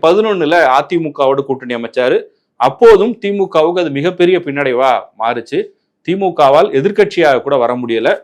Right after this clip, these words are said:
விஜயகாந்த் எதிர்க்கட்சியாக உட்கார்ந்தாரு. ஆனா, அதுக்கப்புறமா அவங்க எடுத்த தவறான முடிவுகள் காரணமாக தேமுதிகவால எழுச்சி பெற முடியல. So, இப்போ, அதாவது, அறுபத்தி ஏழு, எழுபத்தி ஏழு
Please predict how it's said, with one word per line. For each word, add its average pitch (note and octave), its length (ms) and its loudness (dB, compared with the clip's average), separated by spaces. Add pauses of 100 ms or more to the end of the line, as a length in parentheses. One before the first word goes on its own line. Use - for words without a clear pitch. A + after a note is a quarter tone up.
விஜயகாந்த் E3 480 0
எதிர்க்கட்சியாக C3+ 680 -4
உட்கார்ந்தாரு. A2 400 -4 (180)
ஆனா, D3+ 320 2
அதுக்கப்புறமா A3 560 2 (180)
அவங்க D#3+ 280 0
எடுத்த D#3+ 240 -2
தவறான C#3 400 0
முடிவுகள் B2 380 -6
காரணமாக G#2 680 -12 (300)
தேமுதிகவால C3 640 -2
எழுச்சி C3 320 -4
பெற A2 200 -6
முடியல. G2+ 460 -8
So, D3+ 220 -4
இப்போ, E3 520 0 (200)
அதாவது, C3+ 600 0
அறுபத்தி G#3 520 2
ஏழு, G3+ 220 4
எழுபத்தி E3+ 460 0
ஏழு D3 420 0